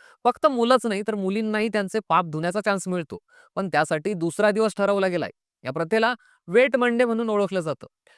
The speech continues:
ख्रिश्चन धर्म स्वीकारल्यानंतर वेट मंडे फेस्टिवल साजरा करण्याची प्रथा इथे सुरू झाली. रोममध्ये रेडिका हा होळीसारखाच एक सण साजरा केला जातो. रंग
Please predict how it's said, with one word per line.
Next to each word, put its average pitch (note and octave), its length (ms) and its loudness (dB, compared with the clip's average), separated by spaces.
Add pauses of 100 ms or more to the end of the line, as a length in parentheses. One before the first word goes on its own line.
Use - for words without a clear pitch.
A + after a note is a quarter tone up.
(160)
ख्रिश्चन B3+ 340 0
धर्म B3+ 200 2
स्वीकारल्यानंतर G#3+ 800 -2
वेट E3 260 -2
मंडे G3 260 -2
फेस्टिवल D#3+ 500 -4
साजरा E3+ 300 2
करण्याची F3+ 340 -4
प्रथा E3 260 -4
इथे D3 200 -6
सुरू G3+ 240 0
झाली. B2+ 260 -4 (460)
रोममध्ये D#3+ 500 0
रेडिका E3 360 0 (300)
हा G#3+ 60 4
होळीसारखाच A#3+ 640 4
एक B3 120 0
सण G#3 200 -2
साजरा F3+ 300 0
केला D#3+ 220 -4
जातो. B2+ 240 -8 (360)
रंग B2 220 -4